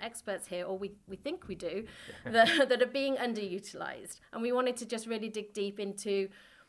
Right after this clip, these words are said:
Speaker 1: um, their experiences, you know, are they in more, are they in low-skilled jobs when, you know,
Speaker 2: Yeah.
Speaker 1: they could actually be in some of these more specialized roles that we're trying to fill? Um, and what are the, what are the, some of the barriers that we're facing while we're trying to,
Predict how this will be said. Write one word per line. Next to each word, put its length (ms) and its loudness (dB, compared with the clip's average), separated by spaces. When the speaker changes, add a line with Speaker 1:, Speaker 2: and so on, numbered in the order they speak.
Speaker 1:
um, 260 0
their 180 -2
experiences, 1200 0
you 120 -6
know, 180 -4
are 240 2
they 160 0
in 200 -2
more, 320 -2
are 200 -2
they 120 -2
in 160 0
low-skilled 420 -2
jobs 340 -4
when, 280 -2
you 140 -10
know, 60 -4
Speaker 2:
Yeah. 60 -6
Speaker 1:
they 100 -2
could 240 -6
actually 260 -4
be 180 -2
in 100 -2
some 140 -6
of 60 -4
these 160 -2
more 140 -4
specialized 600 -2
roles 260 -2
that 100 -8
we're 80 -6
trying 280 -6
to 100 -12
fill? 420 0
Um, 420 2
and 200 -4
what 220 0
are 60 2
the, 280 -4
what 140 -4
are 40 -8
the, 60 -4
some 180 -4
of 80 -2
the 80 -4
barriers 440 2
that 80 -8
we're 80 -4
facing 480 -6
while 140 -6
we're 80 -6
trying 380 -6
to, 240 -6